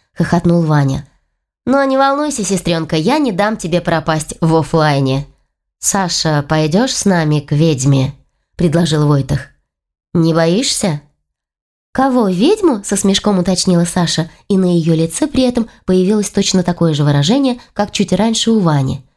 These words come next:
«Конечно, пойду, если с утра. Вечером надо будет провести повторный сеанс гипноза с Кириллом, а до пятницы я совершенно свободен». «А после пятницы мы все свободны»,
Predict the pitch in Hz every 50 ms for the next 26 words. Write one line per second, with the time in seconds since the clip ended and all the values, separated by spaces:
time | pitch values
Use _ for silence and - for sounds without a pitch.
0 | _ _ _ - 240 262 269 294 285 - 269 262 - 226 220 190 160 156 147 165
1 | 196 208 277 - - 339 - 403 349 - 196 170 151 - - _ _ _ _ _
2 | _ _ _ _ _ _ _ - 226 269 294 - - 240 220 220 214 220 226 220
3 | 196 208 180 202 202 185 208 202 - - - - - 196 196 202 202 - - 208
4 | - 208 196 - - 202 196 202 196 190 - 214 208 202 190 180 180 214 - 247
5 | 277 294 208 185 175 - - 208 220 185 175 156 147 147 147 - - _ _ _
6 | _ _ _ _ - 190 190 175 185 180 - - 294 370 392 - 381 370 - -
7 | 339 339 302 233 208 196 - - 165 170 165 - - 160 175 320 320 302 - 170
8 | 165 156 147 156 151 151 165 170 170 170 - _ _ _ _ _ _ _ - 185
9 | 190 160 156 151 - 160 160 - - 156 151 147 - 170 175 180 175 185 180 175
10 | 175 - 170 165 160 160 165 160 - - - 147 143 143 143 - - 143 143 139
11 | 139 139 135 123 139 139 143 143 -